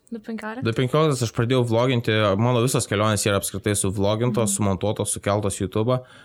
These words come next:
Speaker 2: bet ką aš darydavau, aš filmuodavau, vlogindavau, e, irgi everyday, bet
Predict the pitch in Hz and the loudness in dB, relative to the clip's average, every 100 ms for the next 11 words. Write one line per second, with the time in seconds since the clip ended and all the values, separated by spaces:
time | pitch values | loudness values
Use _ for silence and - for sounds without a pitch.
0 | - 92 107 - 113 110 101 - 95 123 | -8 -2 0 0 0 0 -2 -2 0 0
1 | 139 98 80 62 90 - - - 110 117 | 2 0 0 -2 -4 -6 -10 -2 0 2
2 | 101 107 117 110 104 101 104 104 107 104 | 0 2 2 2 0 0 0 2 0 0
3 | 95 98 98 - - 113 117 98 127 147 | 0 0 -2 -6 -2 0 0 0 0 0
4 | 143 107 117 - _ _ _ _ - 110 | 0 2 0 -2 _ _ _ _ -6 0
5 | 110 107 | 0 -2